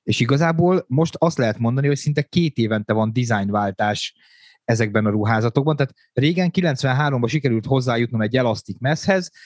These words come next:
akkor az, a-, abban nagyjából nyolc-tíz éven keresztül biciklizett az ember. Jó, mondjuk jók nem voltak annyira, de ugye nem volt más.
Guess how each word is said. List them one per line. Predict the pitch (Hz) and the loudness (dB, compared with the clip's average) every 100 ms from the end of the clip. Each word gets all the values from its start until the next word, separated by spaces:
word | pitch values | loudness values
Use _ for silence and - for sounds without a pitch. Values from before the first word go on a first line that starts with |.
| - | -8
akkor | - 143 156 | -2 0 2
az, | 151 - - | 0 -2 -2
a-, | 156 147 | 0 2
abban | 151 147 151 | 2 2 0
nagyjából | 151 143 135 135 139 139 | 0 0 0 0 -2 0
nyolc-tíz | 147 135 - 135 120 | 0 0 -2 -4 -2
éven | 117 113 | 0 0
keresztül | 123 117 - 113 | 0 -2 -2 -2
biciklizett | 123 - 110 113 107 117 | -2 -4 -4 -2 -2 0
az | 113 | 0
ember. | 131 156 160 _ _ - | 0 0 -2 _ _ -2
Jó, | 139 | 0
mondjuk | 127 123 | 0 -2
jók | 143 139 127 | 0 -2 -2
nem | 127 | -2
voltak | 123 110 107 | -2 -2 -2
annyira, | 135 151 147 | -2 -2 -2
de | 135 131 | -2 -2
ugye | 127 | -2
nem | 123 123 | -2 -2
volt | 110 101 | -2 -2
más. | 110 143 202 | -2 -2 -2